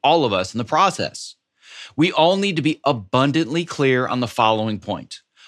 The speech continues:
What we deem acceptable today, despite our extenuating circumstances, will become our new reality for years or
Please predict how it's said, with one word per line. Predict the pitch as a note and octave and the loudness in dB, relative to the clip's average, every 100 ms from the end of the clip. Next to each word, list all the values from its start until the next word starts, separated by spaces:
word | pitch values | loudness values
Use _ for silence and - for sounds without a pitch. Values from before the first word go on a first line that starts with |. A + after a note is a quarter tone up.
| - | -8
What | G2+ D#3+ - | 0 0 0
we | A3+ | -4
deem | D#3+ F#3+ F3 | -2 -2 -4
acceptable | - - C#3 - E3 F3+ | -4 -2 -2 -2 -2 -2
today, | - F3+ B2 G2 | 0 2 2 0
despite | G#2 B2+ - - C3 D#3 - | -4 -6 -4 0 0 0 0
our | C#3 B2+ | 2 2
extenuating | A#2+ - - C3 C#3 C#3+ C#3 C3+ | 0 -4 -4 0 2 2 0 -2
circumstances, | - F#3+ C#3 G#2+ A2 G2 F#2 G#2+ - - - - | -2 -4 -2 -4 -4 -4 -4 -8 -10 -16 -14 -2
will | C3 | 0
become | B2 A#2+ D#3 D#3+ - | 0 0 0 0 2
our | A#2+ A2+ | 2 2
new | G#2+ C3 F3 | 0 0 2
reality | G3+ D3+ C3+ C#3 | 2 4 2 0
for | C#3+ - B2+ | -4 -4 -2
years | A2 A#2 F3 G2 F2 - | -2 0 0 0 -4 -8
or | - | -6